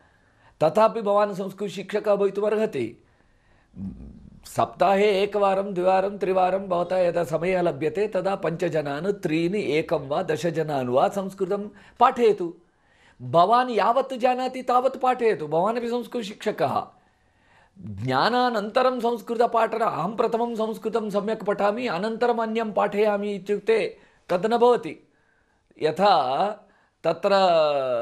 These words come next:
तरणाभ्यासं कृत्वा अनन्तरम् अहं जले अवतरामि इति भवितुमर्हति वा?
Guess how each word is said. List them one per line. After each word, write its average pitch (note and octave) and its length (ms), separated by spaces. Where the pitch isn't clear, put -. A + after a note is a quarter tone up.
तरणाभ्यासं A3 880
कृत्वा A3 360
अनन्तरम् B3 640
अहं A3 380
जले G3 260
अवतरामि G#3 640
इति G3 160
भवितुमर्हति F#3 680
वा? F3 240